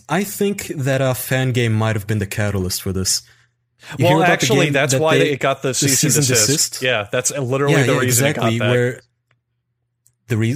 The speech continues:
Speaker 1: what, wait, what
Speaker 2: So
Speaker 1: exactly
Speaker 2: the
Speaker 1: do you
Speaker 2: fan
Speaker 1: mean?
Speaker 2: game was basically kind of a remake of Metroid two, and it was heavily based
Speaker 1: It
Speaker 2: off
Speaker 1: was
Speaker 2: of
Speaker 1: an
Speaker 2: it.
Speaker 1: exact remake, yeah.
Speaker 2: Yeah, and it, it got the cease and desist letter because of this game, because Nintendo was doing it themselves.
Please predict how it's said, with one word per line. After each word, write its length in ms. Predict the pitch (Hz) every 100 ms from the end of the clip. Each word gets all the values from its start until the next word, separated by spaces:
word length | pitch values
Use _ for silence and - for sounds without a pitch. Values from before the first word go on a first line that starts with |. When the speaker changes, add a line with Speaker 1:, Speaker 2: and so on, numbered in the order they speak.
| -
Speaker 1:
what, 240 | - 113 110
wait, 220 | 104 95
what 400 | _ _ _ _ -
Speaker 2:
So 80 | 160
Speaker 1:
exactly 200 | 151 104
Speaker 2:
the 100 | 151
Speaker 1:
do 40 |
you 60 | 95
Speaker 2:
fan 160 | 165 185
Speaker 1:
mean? 80 |
Speaker 2:
game 280 | - 156 151
was 200 | 131 127
basically 960 | - 147 139 143 - 135 143 135 131 127 -
kind 360 | - 127 131
of 100 | 131
a 80 | 127
remake 500 | 120 120 120 110 -
of 280 | 117 107 107
Metroid 440 | 110 107 117 104
two, 400 | - 113 98 92
and 140 | 120 110
it 20 |
was 140 | 107
heavily 320 | - 120 113 107
based 280 | 107 107
Speaker 1:
It 20 | 110
Speaker 2:
off 160 | 104
Speaker 1:
was 100 | 110
Speaker 2:
of 60 | 107
Speaker 1:
an 20 |
Speaker 2:
it. 40 |
Speaker 1:
exact 340 | 110 127 175 -
remake, 340 | 104 92 -
yeah. 140 | 190 185
Speaker 2:
Yeah, 200 | 123 -
and 180 | 131 131
it, 140 | 135
it 100 | 135
got 240 | 135 143 147
the 80 |
cease 300 | 131 143 127
and 80 | 127
desist 340 | 113 - 107 123
letter 240 | 110 107
because 640 | 107 107 - 123 107 104
of 220 | 107 104
this 180 | 101 98
game, 360 | - 107 92 95
because 380 | 104 117 104 107
Nintendo 420 | 104 117 104 98
was 140 | 98
doing 220 | 113 101
it 100 | 98
themselves. 600 | - 95 104 95 87 -